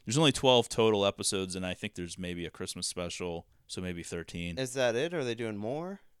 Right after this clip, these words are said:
Speaker 1: No, the Australian one is over 'cause
Speaker 2: Oh,
Speaker 1: he's
Speaker 2: okay.
Speaker 1: now doing the American one.
Speaker 2: Gotcha.
Speaker 1: But it, it's available on Hulu. It's called No Activity. I showed you the first episode.
Speaker 2: Yeah, which guy of the
Speaker 1: The
Speaker 2: two?
Speaker 1: younger.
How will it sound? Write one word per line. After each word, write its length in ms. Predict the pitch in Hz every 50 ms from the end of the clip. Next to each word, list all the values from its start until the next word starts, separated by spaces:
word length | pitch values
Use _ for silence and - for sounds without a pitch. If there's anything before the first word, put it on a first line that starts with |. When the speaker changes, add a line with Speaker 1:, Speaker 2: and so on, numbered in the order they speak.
| _ _ _
Speaker 1:
No, 300 | 135 135 135 120 110 101
the 120 | 98 110
Australian 440 | 110 107 - - 156 147 131 120 107
one 140 | 104 98 92
is 120 | 92 85 92
over 380 | 87 82 78 65 65 65 - -
'cause 140 | - 104 -
Speaker 2:
Oh, 20 | 107
Speaker 1:
he's 120 | 104 95 98
Speaker 2:
okay. 80 | 98
Speaker 1:
now 340 | 95 95 90 87 82 - - _ _ _ _ _ _
doing 200 | 98 98 90 85
the 80 | 82 80
American 360 | 80 80 76 76 - - 64 64
one. 120 | 73 82
Speaker 2:
Gotcha. 380 | 87 95 87 87 - - 90 - _ _ _ -
Speaker 1:
But 380 | 110 107 104 104 101 98 - _ _ _ _ -
it, 120 | 110 - _ _
it's 160 | 120 123 - 135
available 360 | 120 131 139 147 147 143 139
on 140 | 131 117 120
Hulu. 340 | 127 120 120 120 120 117
It's 100 | 110 107 -
called 200 | - 117 107 107
No 160 | 107 107 104
Activity. 500 | 104 104 - - 107 101 101 98 101 101
I 60 | 98 110
showed 260 | - - 135 123 113
you 120 | 107 107 104
the 100 | 101 92
first 320 | - - 104 98 - -
episode. 380 | 90 85 - 92 - - - -
Speaker 2:
Yeah, 60 | 175 147
which 540 | 87 - 160 185 - - - - - - -
guy 640 | - 160 156 165 175 165 143 120 110 107 107 113 - _ _ _ _ _
of 160 | - 123 117 117
the 100 | 113 110
Speaker 1:
The 60 | 123
Speaker 2:
two? 60 | 120 123
Speaker 1:
younger. 440 | 117 110 104 90 78 73 - 90